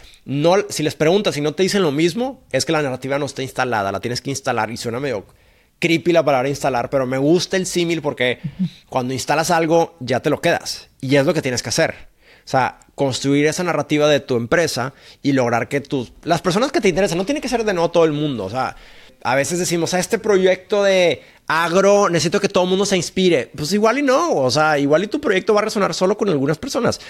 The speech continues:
O este proyecto de capacitación, o esta nueva revista, o esta comida de, habla a las personas que ya quieren, o sea, que les interesa hablar sobre,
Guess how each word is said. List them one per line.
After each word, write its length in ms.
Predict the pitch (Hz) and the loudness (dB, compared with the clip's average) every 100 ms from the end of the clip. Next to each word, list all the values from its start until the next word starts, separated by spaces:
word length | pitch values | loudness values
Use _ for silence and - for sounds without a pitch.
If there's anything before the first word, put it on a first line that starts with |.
| - - - - | -20 -20 -6 2
O 140 | 170 | 4
este 280 | 180 180 202 | 4 2 0
proyecto 520 | 214 180 180 175 202 | 2 4 2 2 0
de 100 | 196 | 2
capacitación, 760 | 180 147 147 151 - 196 180 139 | 0 -2 -2 -2 0 2 2 4
o 140 | 151 | 2
esta 240 | 165 - | 2 0
nueva 200 | 190 185 | 0 0
revista, 520 | 190 170 185 180 - 123 | 2 2 0 -2 -2 0
o 100 | 135 | -2
esta 240 | 156 190 | -4 -6
comida 380 | 190 170 180 180 | -4 -2 2 4
de, 220 | 185 151 - - - - | 2 0 -4 -20 -20 -8
habla 240 | - 151 196 | -2 2 2
a 80 | 214 | 2
las 100 | 214 | 0
personas 380 | 185 170 190 | -2 0 -2
que 120 | - 147 | -2 0
ya 160 | 151 | -2
quieren, 440 | - 160 160 170 156 | -2 0 2 2 0
o 60 | |
sea, 100 | 147 | -4
que 80 | - | -4
les 140 | 127 | -4
interesa 400 | 123 120 127 147 | -6 -2 -2 0
hablar 180 | 180 147 | 0 0
sobre, 260 | 135 139 | 0 -2